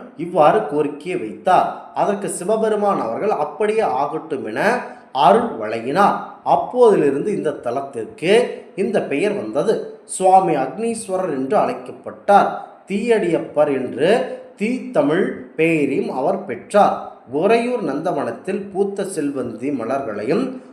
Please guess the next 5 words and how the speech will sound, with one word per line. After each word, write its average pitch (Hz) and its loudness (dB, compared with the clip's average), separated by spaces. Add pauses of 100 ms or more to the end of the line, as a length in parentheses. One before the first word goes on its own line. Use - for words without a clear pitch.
அரசன் 226 4
தன் 127 -2
மனைவியருக்கு 160 -4
கொடுத்து 123 -8
வருவதை 117 -2